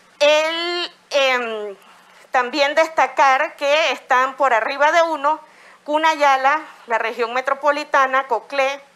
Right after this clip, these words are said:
San Miguelito, Veraguas y Chiriquí. Estos son los corregimientos que han estado reportando un mayor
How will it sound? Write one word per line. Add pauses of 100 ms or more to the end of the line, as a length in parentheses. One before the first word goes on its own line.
(200)
San
Miguelito,
Veraguas
y
Chiriquí. (4000)
Estos
son
los
corregimientos (120)
que
han
estado
reportando (380)
un
mayor